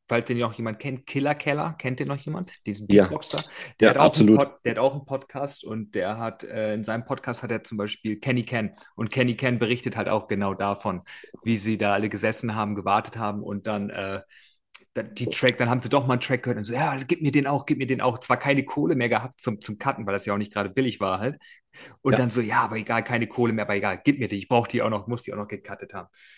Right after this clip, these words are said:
Speaker 1: Das ist halt echt mega interessant. Also wer das, wer das, äh, wen das interessiert, die Killer Keller Podcast ist natürlich auf Englisch,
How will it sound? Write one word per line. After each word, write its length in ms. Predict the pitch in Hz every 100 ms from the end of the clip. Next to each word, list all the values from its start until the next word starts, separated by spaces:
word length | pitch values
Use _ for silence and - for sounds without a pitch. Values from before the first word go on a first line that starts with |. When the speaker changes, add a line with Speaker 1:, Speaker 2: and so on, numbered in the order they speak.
| - -
Speaker 1:
Das 160 | 95 98
ist 120 | 110
halt 180 | 107 104
echt 220 | 104 -
mega 200 | 113 117
interessant. 400 | 110 117 127 117
Also 160 | 101 107
wer 120 | 117
das, 320 | 120 - - -
wer 120 | 110
das, 260 | 113 -
äh, 420 | - 113 110 113 104
wen 140 | 123
das 160 | 123 123
interessiert, 460 | - 123 147 143
die 100 | 117
Killer 240 | - 131 123
Keller 260 | 135 113
Podcast 560 | - 131 - 123 120 -
ist 100 | -
natürlich 240 | 107 117
auf 80 | 104
Englisch, 380 | - 117 117